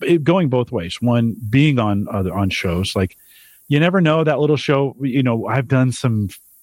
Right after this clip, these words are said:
first episode, maybe <laughs> in the first ten with some podcasters, you know, and you're kinda thinking, "Well,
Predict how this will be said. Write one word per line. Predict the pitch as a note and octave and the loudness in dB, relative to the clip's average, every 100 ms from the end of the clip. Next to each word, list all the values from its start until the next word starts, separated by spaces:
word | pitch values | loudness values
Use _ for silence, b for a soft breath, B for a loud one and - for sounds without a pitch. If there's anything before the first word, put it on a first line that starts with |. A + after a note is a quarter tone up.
| _ - | _ -16
first | - - B2 - | -8 0 0 0
episode, | A2 G#2 B2+ - B2+ A#2 A2+ A2+ G#2 | -2 -2 -4 -2 0 2 2 0 0
maybe | A2 A#2 A2 | 0 2 0
<laughs> | F#2+ | -2
in | B2+ | 0
the | A2 | 0
first | - A#2+ A2+ - - | 0 -2 -2 -6 -14
ten | - C3+ A2 A#2+ | -6 -4 -2 -4
with | B2 A#2+ | -4 -4
some | A2 | -4
podcasters, | G#2 G2+ - A#2 G#2 C#3+ B2+ | 0 0 0 -4 -2 -2 0
you | C3+ | 2
know, | C3+ | 2
and | C3 | 0
you're | A2+ | -2
kinda | B2 A#2 | -4 -2
thinking, | B2 A2+ A#2 A2 b b b b b b - | -2 -2 -2 -2 b b b b b b -6
"Well, | F3 A#3 A#3 A#3 A#3 A#3 A3+ A3+ A3 A3 A3 F#3+ | 0 2 2 4 4 4 2 2 2 4 4 0